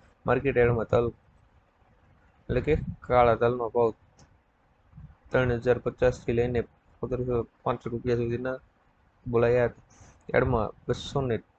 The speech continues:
આડત્રીસ ક્વિન્ટલ તલની આવક થઈ હતી. બોટાદ માર્કેટ યાર્ડમાં ખેડૂતો વિવિધ જણસીઓને લઈ આવી રહ્યા છે, તેમજ ખેડૂતોને સારા ભાવ મળતા હોવાથી, જોકે છેલ્લા કેટલાક દિવસથી કપાસના ભાવમાં સામાન્ય વધારો જોવા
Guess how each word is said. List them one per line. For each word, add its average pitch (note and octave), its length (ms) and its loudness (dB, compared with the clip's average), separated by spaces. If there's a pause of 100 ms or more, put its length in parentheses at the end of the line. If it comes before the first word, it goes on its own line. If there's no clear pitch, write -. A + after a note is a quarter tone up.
(320)
આડત્રીસ B2+ 400 -2
ક્વિન્ટલ B2 420 -2
તલની A#2 320 -2
આવક A#2 200 0
થઈ B2+ 160 -2
હતી. A#2+ 120 -4
બોટાદ A#2 300 0
માર્કેટ A#2 340 -6
યાર્ડમાં B2 320 -2 (280)
ખેડૂતો B2 420 0 (180)
વિવિધ A#2 380 -2
જણસીઓને B2 640 -2
લઈ A#2 240 0
આવી A#2+ 280 0
રહ્યા A#2+ 260 2
છે, A2+ 160 -8
તેમજ B2+ 280 -4
ખેડૂતોને B2 480 -4
સારા A#2+ 260 0
ભાવ A#2 180 4
મળતા A#2 440 -4 (1400)
હોવાથી, A#2+ 520 2 (720)
જોકે A#2+ 260 0
છેલ્લા A#2+ 300 2
કેટલાક A#2+ 300 0
દિવસથી A#2+ 420 -2
કપાસના A#2+ 460 0
ભાવમાં A2+ 460 2
સામાન્ય B2 440 -4
વધારો A#2+ 340 2
જોવા A#2 300 0